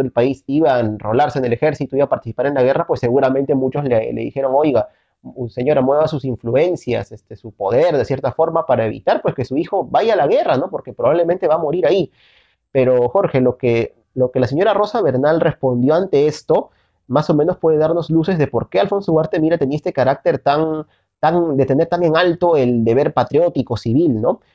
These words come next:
Ella indicó lo siguiente como respuesta: "Si todas las madres peruanas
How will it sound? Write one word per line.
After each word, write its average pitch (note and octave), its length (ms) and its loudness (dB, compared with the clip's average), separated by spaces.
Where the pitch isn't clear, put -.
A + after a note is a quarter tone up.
Ella D#3+ 320 2
indicó C3 300 0
lo E3+ 80 2
siguiente D3 400 0
como A2+ 200 0
respuesta: A2 540 -2
"Si D#3+ 200 0
todas B3+ 360 0
las D#3 180 0
madres F3+ 380 2
peruanas B2+ 720 0